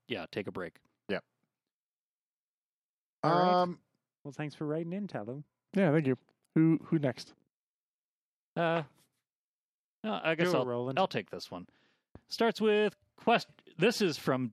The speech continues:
Speaker 1: Dick Swizzle. Or,
Speaker 3: N-,
Speaker 1: no,
Speaker 3: no.
Speaker 1: sorry, from Zuri. Um,
Speaker 4: Way to fuck it up.
Speaker 1: <laughs> que-, titled Question. "Hello, Unfurled. I had commented on this earlier in the week in the Telegram group,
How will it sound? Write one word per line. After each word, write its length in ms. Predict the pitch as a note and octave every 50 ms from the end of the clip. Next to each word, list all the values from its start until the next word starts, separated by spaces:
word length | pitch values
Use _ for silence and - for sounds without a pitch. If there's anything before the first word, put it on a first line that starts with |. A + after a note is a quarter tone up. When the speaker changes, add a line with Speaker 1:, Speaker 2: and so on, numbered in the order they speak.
| -
Speaker 1:
Dick 180 | - F#3 G3+ - _ -
Swizzle. 680 | - - - - - A#2+ A#2+ A2 G#2 G2 F#2 F#2 - _ _ _ _ _ _ -
Or, 80 | C3+ B2+
Speaker 3:
N-, 100 | A#2+ A#2+
Speaker 1:
no, 120 | B2+ B2 G#2+
Speaker 3:
no. 40 | -
Speaker 1:
sorry, 280 | D3+ D3+ D3 C3 A#2
from 200 | A#2+ - D#3 D#3
Zuri. 480 | C3+ B2+ D3+ F#3+ F#3 C#3 A2 F#2 F2+ - - - - - - - _ _ _ _ _ _ _ _ _ - - - - -
Um, 500 | - C#3 C#3 C#3 C3+ C3+ B2+ A#2+ A2+ G2+ - _ _ _ _ _ _ _ _ _ _ _ - - - -
Speaker 4:
Way 180 | C#3 C#3+ D3
to 100 | D3+ D#3+
fuck 360 | C#3 - - - C3+ B2+ - -
it 80 | B2+
up. 180 | C3 B2 B2 - _ _ _ -
Speaker 1:
<laughs> 680 | D3+ C#3 - E3+ - - D3 - _ _ - - - -
que-, 240 | - - G#3 G#3 - -
titled 420 | - F3+ G#3+ A3+ A#3+ A3+ F3+ -
Question. 520 | - - - - - - - C3 F#2 F#2+ - _ _ _ _ _ _ _ _ -
"Hello, 220 | A3 C4 C#4+ C4+ C4
Unfurled. 540 | B3 G#3 E3+ G#3+ G#3 E3+ C3 A2 F#2+ - - - _ -
I 120 | C#3+ D#3+
had 140 | D#3+ D#3 C3
commented 500 | - - A3+ A3 G3+ F#3 E3+ - F3+ D#3
on 140 | D#3 D3+ D3
this 160 | D3 C3 - -
earlier 440 | C#3 C#3 C#3 C#3+ D3 D#3 E3 E3+ F3
in 200 | F3+ C#3 C3+ B2+
the 240 | B2 A#2+ A#2+ A#2 A#2
week 300 | A2 A#2+ D#3+ F#3 - -
in 80 | D3+ C3+
the 80 | A#2+ -
Telegram 460 | - F3 G3 F#3 C#3+ C3+ A#2+ A#2 A2+
group, 300 | A#2+ D3+ F#3+ - _